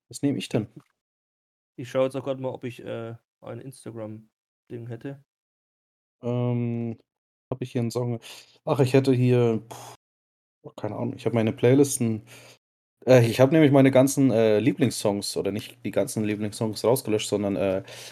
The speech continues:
Speaker 1: ich entferne die Like, äh, Angaben bei den Songs und füge diese Songs jetzt alle in, in Playlisten ein.
Speaker 2: Hab ich schon
Speaker 1: Äh, ich
Speaker 2: immer
Speaker 1: hab
Speaker 2: so
Speaker 1: jetzt,
Speaker 2: gemacht.
Speaker 1: ja, ich hab jetzt aktuell dreihundertachtundfünfzig, äh, Songs, die ich jetzt noch, äh, in Gruppen, äh, in, in Playlisten einfügen muss.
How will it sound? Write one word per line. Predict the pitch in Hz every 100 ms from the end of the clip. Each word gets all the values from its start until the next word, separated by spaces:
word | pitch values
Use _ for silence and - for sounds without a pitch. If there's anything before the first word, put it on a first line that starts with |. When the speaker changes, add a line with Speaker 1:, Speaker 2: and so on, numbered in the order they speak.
| -
Speaker 1:
ich | 127
entferne | 127 123 127 151 170
die | 131 127 117 107
Like, | 104 107 120 214 - - - _
äh, | 113 107 110 107 101 - _ -
Angaben | 110 117 113 139
bei | 135 113
den | 107
Songs | - 151 208 - - - _ _ _
und | 113 113
füge | - 139
diese | 135 123 117
Songs | 127 131 135
jetzt | 127
alle | 120 127
in, | 120 120
in | 113
Playlisten | 107 123 120 - 101
ein. | 107 127 - - _ _ _ _ _
Speaker 2:
Hab | 110
ich | 113
schon | -
Speaker 1:
Äh, | 143
ich |
Speaker 2:
immer |
Speaker 1:
hab | 123
Speaker 2:
so | 123
Speaker 1:
jetzt, | 117
Speaker 2:
gemacht. | 120 - _ _ _ -
Speaker 1:
ja, | 110 123
ich | 107
hab |
jetzt | 117 -
aktuell | 123 - 120
dreihundertachtundfünfzig, | - 120 123 120 - 127 - 127 - 123 110 -
äh, | 107
Songs, | - 127 123
die | 107
ich |
jetzt | 113 -
noch, | 113 -
äh, | 107
in | 101 107
Gruppen, | - 127 120 113 -
äh, | 110 107
in, | 107
in | - 104
Playlisten | - 117 123 - 107 101 92
einfügen | 104 101 104 101
muss. | 120 -